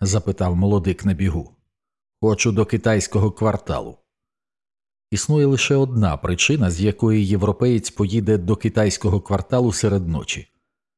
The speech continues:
Але промовляти це вголос недоречно. "Сагибе", сказав юнак, — "я можу відвезти вас до маленького китайського кварталу, Тіретта-Базар біля Кулутола.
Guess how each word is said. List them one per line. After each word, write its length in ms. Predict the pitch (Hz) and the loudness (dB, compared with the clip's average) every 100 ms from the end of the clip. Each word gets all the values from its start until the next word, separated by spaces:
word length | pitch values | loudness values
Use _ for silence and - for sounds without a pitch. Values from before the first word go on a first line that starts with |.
| _ _ | _ _
Але 260 | 135 139 135 | 2 2 2
промовляти 580 | 135 127 120 120 113 | 2 2 2 2 0
це 160 | 107 - | 0 0
вголос 560 | 104 101 101 98 - - | 2 2 2 -2 -6 -6
недоречно. 680 | 117 110 98 - - - - - _ _ _ _ _ _ _ _ | 0 2 2 -2 -8 -12 -14 -20 _ _ _ _ _ _ _ _
"Сагибе", 560 | - 95 87 107 71 - | -4 -2 0 0 -2 -8
сказав 400 | - 92 85 82 | -8 -6 -4 -4
юнак, — 420 | 87 76 - - _ | -4 -6 -10 -18 _
"я 200 | 107 117 | 0 2
можу 320 | 123 135 143 | 2 2 2
відвезти 600 | 131 127 123 107 - 131 | 0 0 0 0 -2 -2
вас 300 | 139 139 - | 0 0 -2
до 320 | 123 123 127 | -4 0 2
маленького 580 | 123 139 175 107 80 85 | 2 2 2 0 -2 -4
китайського 640 | - - 98 85 - 95 | -6 -4 -2 -4 -4 -4
кварталу, 580 | 95 110 107 - 120 135 - _ _ | -2 -4 -2 -6 -6 -8 -18 _ _
Тіретта-Базар 920 | - 214 185 - 170 165 147 101 78 82 | -2 0 0 0 0 0 2 0 0 0
біля 320 | 104 95 92 | 0 0 -2
Кулутола. 800 | - 120 110 104 - 82 64 - | 0 0 0 0 -2 -2 -4 -12